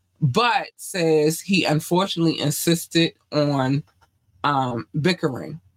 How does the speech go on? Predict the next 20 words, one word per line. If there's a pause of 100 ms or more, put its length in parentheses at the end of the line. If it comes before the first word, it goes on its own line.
(120)
to
the
point
where
in
two,
tw-,
two
thousand
and
twenty-one,
okay, (480)
um,
she
began (300)
to,
the, (240)
the
divorce
proceedings.